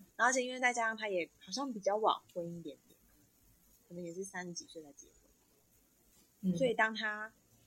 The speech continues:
Speaker 1: 哎，觉得好像突然可能想要有小孩的时候，就发现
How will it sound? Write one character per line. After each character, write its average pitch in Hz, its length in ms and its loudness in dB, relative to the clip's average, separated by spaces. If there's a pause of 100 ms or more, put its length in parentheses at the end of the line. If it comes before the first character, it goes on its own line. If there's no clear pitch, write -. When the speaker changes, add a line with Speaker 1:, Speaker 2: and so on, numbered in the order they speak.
(140)
Speaker 1:
哎， 339 180 8
觉 262 100 6
得 247 140 2
好 220 100 -2
像 277 240 2 (300)
突 294 160 -2
然 208 200 6
可 202 100 -6
能 160 140 -8
想 175 160 -4
要 185 80 -2
有 185 120 -6
小 - 120 -8
孩 - 140 -20
的 - 60 -18
时 185 120 -2
候， 175 200 -8
就 202 160 -10
发 185 160 -2
现 180 300 -6